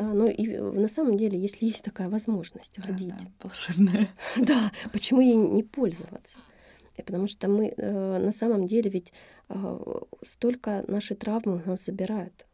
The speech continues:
Speaker 2: Мгм.
Speaker 1: М, потому что у нас, когда мы вырастаем, ресурсов становится больше, да, там, вот как на пианине клавиш.
Speaker 2: Мгм.
Speaker 1: Но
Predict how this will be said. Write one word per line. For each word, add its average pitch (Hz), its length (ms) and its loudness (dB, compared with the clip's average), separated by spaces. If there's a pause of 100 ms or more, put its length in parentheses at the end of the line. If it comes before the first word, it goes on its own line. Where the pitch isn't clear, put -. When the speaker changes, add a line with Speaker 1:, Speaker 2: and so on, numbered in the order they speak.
(160)
Speaker 2:
Мгм. 190 520 -10 (280)
Speaker 1:
М, 185 100 -4
потому 196 280 0
что 196 200 -6
у - 20 0
нас, 233 320 0
когда 208 240 -2
мы 196 140 4
вырастаем, 214 400 0
ресурсов - 400 -8 (320)
становится 233 440 0
больше, 247 440 -4
да, 214 160 -4
там, 180 160 -6
вот 175 100 -8
как - 180 -8
на 208 80 2
пианине 202 460 0
клавиш. 185 500 -8
Speaker 2:
Мгм. 190 140 -6 (420)
Speaker 1:
Но 202 340 2